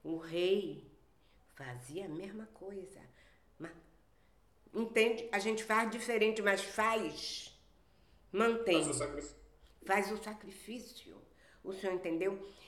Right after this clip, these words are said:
Speaker 1: Então, quando eu cheguei, que ela me mostrou aquilo, eu fiquei assim: ele mata. Sempre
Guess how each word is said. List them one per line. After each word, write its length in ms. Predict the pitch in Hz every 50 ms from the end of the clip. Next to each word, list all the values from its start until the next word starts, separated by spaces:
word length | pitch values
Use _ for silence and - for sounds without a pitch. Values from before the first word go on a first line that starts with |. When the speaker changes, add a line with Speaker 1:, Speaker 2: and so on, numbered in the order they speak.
| -
Speaker 1:
Então, 320 | - 190 190 190 233 233 254
quando 220 | 247 226 214 208
eu 80 | 202 196
cheguei, 800 | 196 - 196 175 156 160 175 180 196 214 208 - - - - - -
que 100 | - 196
ela 180 | 185 185 185
me 160 | 185 185 196
mostrou 520 | 196 190 180 175 - - - - 190 185 185
aquilo, 680 | 175 170 165 - - - 208 220 226 220 220 220 220 220 - - - - - _ - _ _ _ - _ _ - - _ _ _ _
eu 80 | - 180
fiquei 560 | 185 - - 185 180 - - 208 208 208 202 -
assim: 500 | 208 202 202 - - - - 185 185 185
ele 160 | 180 185 190
mata. 500 | 185 180 180 185 196 190 - - - 160 156 156 - - - - - - - _ _ _ - 165 160
Sempre 680 | - - - 220 226 233 247 233 233 226 233 226 -